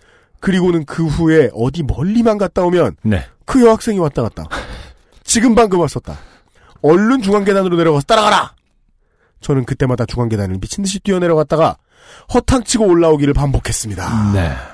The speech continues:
Speaker 1: 남학생의 입장에서는요.
Speaker 2: 음.
Speaker 1: 그 기숙학교에 있던 적이 없다고 하더라도
Speaker 2: 음.
Speaker 1: 이게 무슨 일인지 대충 압니다. <laughs>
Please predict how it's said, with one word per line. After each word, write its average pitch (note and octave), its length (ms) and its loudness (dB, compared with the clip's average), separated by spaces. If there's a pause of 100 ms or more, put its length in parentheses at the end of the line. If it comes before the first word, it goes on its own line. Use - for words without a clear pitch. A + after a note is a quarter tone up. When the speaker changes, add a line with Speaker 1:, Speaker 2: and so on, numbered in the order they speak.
(1600)
Speaker 1:
남학생의 A3 640 -2
입장에서는요. F2+ 720 -4
Speaker 2:
음. F#2+ 480 -2
Speaker 1:
그 C2 1040 -16 (600)
기숙학교에 - 680 -4
있던 E3 220 -4
적이 E3 140 -2
없다고 A#2+ 360 -4
하더라도 F2 380 -12 (100)
Speaker 2:
음. G2 220 -4 (400)
Speaker 1:
이게 F3+ 180 -4
무슨 F3 280 -2
일인지 A3 220 -4
대충 - 440 -4
압니다. A2+ 380 -2
<laughs> - 1080 -2